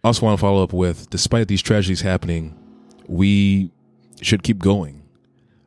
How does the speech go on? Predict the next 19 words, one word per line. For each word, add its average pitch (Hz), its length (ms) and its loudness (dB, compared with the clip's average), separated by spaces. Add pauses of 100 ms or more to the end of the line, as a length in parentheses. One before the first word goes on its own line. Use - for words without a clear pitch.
We're 95 120 -2
tired, 117 440 2
but 82 200 -2 (240)
we 95 140 -2
should 92 160 -6
keep 85 160 -8
going 76 380 -8 (680)
because 90 580 0 (220)
this 120 560 0
is 90 220 0
our 104 120 4
city 92 460 0 (480)
and 85 220 -4
this 101 280 0
is 85 160 -4
our 92 160 2
community, 87 640 -2 (460)
and 82 400 -4 (280)
ultimately 87 720 -2